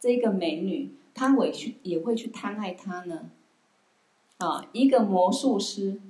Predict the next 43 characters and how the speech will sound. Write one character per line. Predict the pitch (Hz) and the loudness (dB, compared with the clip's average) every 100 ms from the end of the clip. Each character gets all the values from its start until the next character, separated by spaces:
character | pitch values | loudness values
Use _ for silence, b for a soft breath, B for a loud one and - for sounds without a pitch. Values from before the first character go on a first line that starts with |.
| - _ | -20 _
他 | 233 | -2
会 | 240 | 0
变 | 233 - 247 202 - | 0 0 -2 -2 -4
很 | 147 143 | -12 -8
多 | 180 | -8
各 | 180 196 | -6 -6
种 | 190 - | -8 -10
各 | - | -8
样 | 165 165 | -8 -8
的 | 151 | -10
东 | 151 147 | -14 -14
西， | 151 160 | -14 -10
他 | 226 | -10
变 | 247 277 240 | 0 4 4
出 | 196 202 | 2 -4
一 | |
个 | 185 175 | -6 -6
美 | 165 151 | -8 -10
女， | 160 175 139 | -10 -14 -10
这 | 240 | -8
也 | |
是 | 208 240 | -8 -10
假 | - 170 - | -12 -12 -14
的， | - 151 - B B | -14 -14 -14 B B
可 | - | -8
是 | 202 | -6
他 | 226 247 | -4 -4
也 | 180 | -4
会 | 185 | -4
对 | 190 196 | -6 -6
她 | 190 190 | -6 -8
升 | - 175 180 | -6 -6 -8
起 | - - | -12 -12
贪 | - 135 - | -12 -14 -12
爱。 | 277 - _ _ _ _ _ _ _ _ _ _ _ _ _ _ _ _ | -14 -16 _ _ _ _ _ _ _ _ _ _ _ _ _ _ _ _
其 | - 247 | -6 0
实 | 262 | 0
不 | 214 | 0
要 | 226 214 | 0 0
说 | 220 214 | 0 -2
魔 | 202 185 170 185 | -2 0 0 0
术 | - 196 | -2 -4
师 | 185 - 185 185 | -4 -6 -8 -8